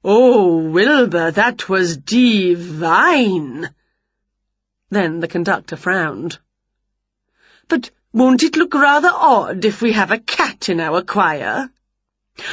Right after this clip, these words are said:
"Oh, oh, I know what we can do," said Winnie, jumping around in excitement. "If I wear a long skirt, then Wilbur can hide under it and sing, and I'll just open and close my mouth, and everybody will think it's me who is singing. It'll look quite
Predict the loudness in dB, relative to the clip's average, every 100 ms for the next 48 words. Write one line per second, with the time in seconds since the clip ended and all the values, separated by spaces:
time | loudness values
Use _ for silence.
0 | -8 0 4 6 4 4 4 2 0 0
1 | 2 2 2 2 2 2 4 4 6 4
2 | 0 -6 -4 -2 0 0 0 -4 _ -4
3 | -2 -2 -2 -2 -4 -2 -4 -4 -6 -4
4 | -4 -4 -6 -14 _ _ _ -18 -12 -4
5 | 0 2 2 2 2 4 4 2 0 0
6 | 0 0 -4 -8 -14 -10 -2 2 4 4
7 | 4 2 0 0 2 2 2 2 2 0
8 | 0 0 0 2 2 0 -4 -4 2 4
9 | 4 2 -2 -2 -2 0 2 0 2 0
10 | 2 2 2 2 2 2 2 0 0 2
11 | 0 -2 -2 0 2 0 0 -2 0 0
12 | 0 0 2 2 2 0 -2 0 -2 -4
13 | -12 _ _ _ 0 2 2 2 0 2